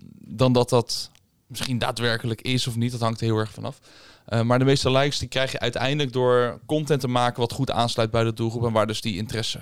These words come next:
in is. Dan ga je de meeste likes krijgen en de meeste interactie. Ehm, nou ja, en je kan er ook voor gaan om de meeste reacties of de meeste kliks of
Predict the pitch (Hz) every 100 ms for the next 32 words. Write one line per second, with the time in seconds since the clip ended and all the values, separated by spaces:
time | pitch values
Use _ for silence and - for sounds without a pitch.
0 | - _ _ - 113 107 87 - - -
1 | 117 113 113 113 113 123 107 110 - 98
2 | 110 110 110 113 107 110 110 123 - 170
3 | _ - - - 120 - - - - -
4 | - 123 - - 123 110 117 92 - 123
5 | 113 113 113 113 117 127 113 127 120 117
6 | - 117 117 - 120 117 120 - 117 120